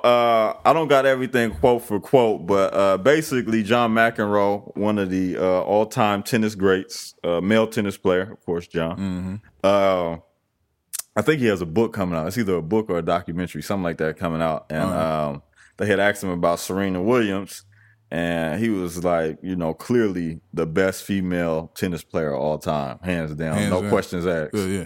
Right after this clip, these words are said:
Speaker 1: period. And he been saying this, like, the last few years. He been saying that. So, uh, he was giving her her props, and, uh, the reporter had asked him, "Well, you know, how do you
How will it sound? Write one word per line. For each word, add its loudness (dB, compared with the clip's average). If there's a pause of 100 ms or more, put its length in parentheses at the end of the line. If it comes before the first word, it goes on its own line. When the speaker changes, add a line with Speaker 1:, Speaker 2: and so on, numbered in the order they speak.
Speaker 1:
period. 0 (420)
And 2
he 6
been 2
saying 2
this, -2
like, 2
the -2
last 2
few -2
years. -2
He -4
been -6
saying -2
that. -6 (400)
So, 2
uh, 0
he 0
was -2
giving 0
her -4
her 0
props, -2 (140)
and, -2
uh, 0
the -2
reporter 0 (480)
had 0
asked 0
him, -2
"Well, 2
you -4
know, -2
how 0
do -6
you -4